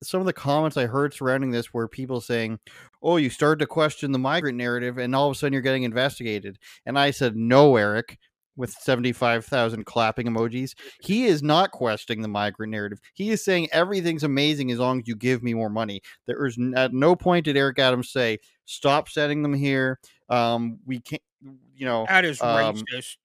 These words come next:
Speaker 1: we're no longer a sanctuary city. He has said, "There's too many people here, but we can fix it if you just give it more money." Chicago's asking for more money. Boston's asking for more money. "We just need more money, you guys." And he called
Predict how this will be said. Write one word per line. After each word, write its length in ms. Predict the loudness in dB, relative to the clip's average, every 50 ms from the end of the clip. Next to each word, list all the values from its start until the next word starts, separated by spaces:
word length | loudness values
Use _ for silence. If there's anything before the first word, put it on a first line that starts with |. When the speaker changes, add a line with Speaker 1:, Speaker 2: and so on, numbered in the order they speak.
| _ _ _ -16
Speaker 1:
we're 200 | -8 -2 0 2
no 160 | 4 4 6
longer 280 | 6 6 4 4 2 0
a 60 | 0
sanctuary 720 | -2 -2 -2 -2 -4 -4 -6 -4 -2 -2 0 0 0 -2
city. 520 | -4 -6 -4 -2 -2 -2 0 -2 -4 -4 -6 _ _ _ -6
He 120 | -4 -2
has 140 | -2 -2 -4
said, 280 | -2 -2 0 0 0 -2
"There's 160 | -6 -8 -8
too 180 | -6 -6 -6 -4
many 180 | -4 -6 -6
people 320 | -8 -8 -8 -8 -6 -6 -4
here, 220 | -2 -2 -2 -2
but 140 | -2 -4 -4
we 160 | -4 -4 -6
can 160 | -6 -6 -8
fix 460 | -10 -10 -6 -2 -2 -2 -2 -4 -2
it 160 | -2 -2 -2 -4 _ _ _ _ _ _ _ _ _ _ _ _ _ _ _ -8
if 100 | -8 -6
you 80 | -6 -4
just 180 | -6 -6 -4
give 160 | -2 -2 0
it 80 | 0 0
more 200 | 0 0 -2 -2
money." 320 | 0 -2 -2 -2 -4 -6 -8 -14 -20 -12
Chicago's 600 | -8 -8 -8 -6 -2 0 0 0 2 0 0 0
asking 340 | -2 -2 -2 -6 -8 -10 -8
for 140 | -8 -6 -4
more 180 | -4 -4 -2
money. 340 | -2 -2 -2 -2 -4 -6 -8 -10 -18 -8 -2
Boston's 460 | 0 2 2 2 0 -2 -4 0 2
asking 340 | 2 2 0 -2 -6 -10 -8
for 140 | -6 -4
more 160 | -4 -2 -2 0
money. 260 | 0 -2 -2 -4 -6 -10 -16 -12 -8
"We 100 | -6 -2
just 300 | 0 2 2 2 0 -2
need 160 | -4 -4 -2
more 200 | 2 2 2 2
money, 300 | 2 2 2 2 2 2
you 120 | 0 0
guys." 380 | -2 -2 -4 -4 -4 -8 -10 -12 -14 -20 -20 _
And 280 | -4 -2 0 0 0 -2
he 140 | -4 -6 -8
called 500 | -8 -4 -2 2 2 4 2 2 -2